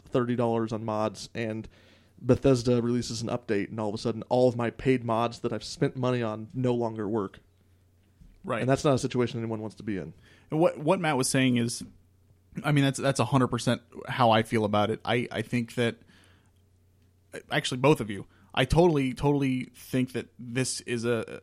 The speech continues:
Speaker 2: a good idea in the long run and could be something that could lead to amazing, amazing things for the modding community. However, again, yeah, I don't think they did it right. I think, as Matt said, they should have done it on some, something new that came out, test
Speaker 1: Definitely.
Speaker 2: the waters a little bit,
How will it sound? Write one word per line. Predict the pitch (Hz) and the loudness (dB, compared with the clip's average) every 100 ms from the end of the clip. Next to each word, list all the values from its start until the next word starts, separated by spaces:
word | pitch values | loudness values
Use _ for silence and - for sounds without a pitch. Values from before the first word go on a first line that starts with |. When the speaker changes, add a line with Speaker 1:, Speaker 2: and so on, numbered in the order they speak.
| - | -8
Speaker 2:
a | |
good | 120 135 | -2 2
idea | 123 120 113 120 135 - | 2 0 -2 -2 -2 -4
in | 123 | -4
the | 117 | -2
long | 120 123 135 | 4 4 4
run | 135 175 214 | 4 2 0
and | 127 123 | -4 -4
could | - 160 | -2 0
be | 143 | 0
something | 123 143 131 | -2 -2 -2
that | 120 | -2
could | 120 | -2
lead | 123 131 120 | -4 -4 -4
to | - 127 | -4 -2
amazing, | 107 117 127 135 123 117 | 0 0 0 0 0 -2
amazing | 113 127 127 117 | -2 -2 -2 -4
things | 113 123 120 | -4 -6 -6
for | - 135 139 | -6 -4 -2
the | 120 | -2
modding | 110 113 | -2 -2
community. | 117 117 151 123 - - - - _ _ _ _ _ _ _ _ | -4 -4 -4 -4 -10 -16 -20 -20 _ _ _ _ _ _ _ _
However, | - 131 156 156 123 120 | -4 2 4 4 2 0
again, | 127 131 107 | -2 -2 -2
yeah, | 113 104 - | -2 -4 -6
I | - | -4
don't | 123 120 | -2 -2
think | 117 120 | -4 -4
they | 127 | -4
did | 117 131 | -2 -2
it | 117 | -2
right. | 82 117 - | -2 -2 -2
I | 101 | -6
think, | 110 127 117 - | -4 -2 -2 -4
as | 120 | -4
Matt | 123 110 - | -2 -4 -2
said, | 170 131 | 0 0
they | 117 | -2
should | 117 143 | -2 -2
have | 120 110 | -4 -2
done | 120 | -2
it | 117 | -2
on | - 117 117 | -4 -4 -4
some, | - - 123 | -4 -6 -6
something | - - 160 123 120 | -6 -8 -6 -4 0
new | 147 175 | 2 2
that | 127 - | 0 0
came | 123 143 | -2 2
out, | 151 117 - | 0 0 -8
test | - 170 | -8 2
Speaker 1:
Definitely. | - 135 | 4 6
Speaker 2:
the | 139 | 6
waters | 175 147 120 | 6 4 0
a | |
little | 117 117 | -4 -4
bit, | 110 110 | -4 -6